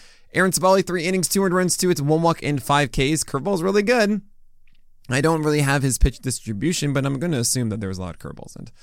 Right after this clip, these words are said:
and cutters in this one. Uh, Alex Cobb, three innings, one earned run, two hits, zero walks, five Ks. And he has a new slider, but he was hit by a comeback or a live drive, and he was removed from the game.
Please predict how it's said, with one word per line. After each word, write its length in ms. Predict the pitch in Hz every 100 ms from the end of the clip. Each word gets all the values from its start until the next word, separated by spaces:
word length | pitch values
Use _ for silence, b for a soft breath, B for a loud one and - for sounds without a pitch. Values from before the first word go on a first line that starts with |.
| b b -
and 140 | 107
cutters 300 | 110 90 98
in 100 | -
this 160 | - -
one. 120 | -
Uh, 120 | - 92
Alex 280 | 139 220 -
Cobb, 260 | 196 180
three 260 | - 165 233
innings, 240 | 208 127
one 320 | 120 135 214 196
earned 180 | 180
run, 220 | 151 160 151
two 220 | - 156
hits, 220 | - -
zero 180 | 127 147
walks, 200 | 143 -
five 220 | 135 131
Ks. 400 | 143 139 113 - b b b b b -
And 120 | 110
he 80 | 147
has 120 | 214
a 60 |
new 140 | 233 226
slider, 360 | 240 233 165
but 100 | 135
he 60 | 143
was 180 | 143 -
hit 120 | 240
by 120 | 349
a 100 | 214
comeback 480 | - 170 160 127 -
or 20 |
a 60 | 101
live 240 | 120 139
drive, 480 | 123 120 117 107 -
and 140 | 113 113
he 80 |
was 160 | 110 110
removed 320 | 113 147 151
from 100 | 135
the 80 | 131
game. 320 | 120 127 123